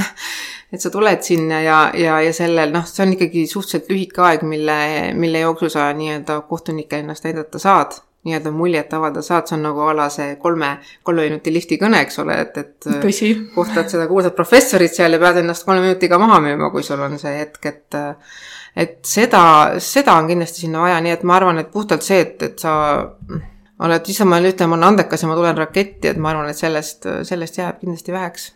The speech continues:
Speaker 1: Ja noh, mida me praegu väga hindame, on ikkagi ka noorte käelised oskused. Et, äh, tasub kindlasti vaadata isa, no ma loodan, või teine, mõni, võib-olla ka ema <laughs> selline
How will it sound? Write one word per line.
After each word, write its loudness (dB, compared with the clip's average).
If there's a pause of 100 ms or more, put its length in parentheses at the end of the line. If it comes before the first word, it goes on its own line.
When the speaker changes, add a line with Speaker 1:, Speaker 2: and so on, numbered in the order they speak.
(300)
Speaker 1:
Ja 0
noh, 4
mida 6
me 0
praegu 0
väga 4
hindame, -2
on -10
ikkagi -12
ka -6
noorte -4
käelised -4
oskused. -10 (720)
Et, -10
äh, -2
tasub -2
kindlasti -6
vaadata -4 (640)
isa, 2
no -2
ma -2
loodan, -4
või -2
teine, -4
mõni, -4
võib-olla -2
ka 6
ema 8 (340)
<laughs> -4
selline 2